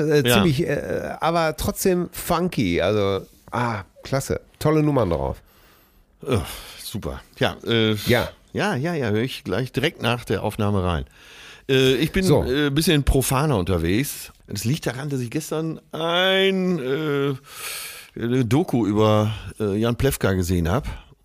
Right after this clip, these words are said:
Speaker 2: und Selig.
Speaker 1: Ah,
Speaker 2: Und da fiel
Speaker 1: Selig.
Speaker 2: mir nochmal auf, dass, äh, Ohne dich von Selig, äh, mich damals so erwischt hat.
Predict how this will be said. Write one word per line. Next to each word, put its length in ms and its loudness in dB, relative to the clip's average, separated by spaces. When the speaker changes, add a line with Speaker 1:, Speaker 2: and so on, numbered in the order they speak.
Speaker 2:
und 180 -2
Selig. 380 2
Speaker 1:
Ah, 300 0
Speaker 2:
Und 140 0
da 60 4
fiel 340 6
Speaker 1:
Selig. 440 4
Speaker 2:
mir 60 0
nochmal 300 2
auf, 220 0
dass, 300 2
äh, 280 4
Ohne 360 6
dich 320 0
von 180 -2
Selig, 640 -2
äh, 380 0
mich 200 -8
damals 340 -2
so 140 0
erwischt 460 -2
hat. 260 -8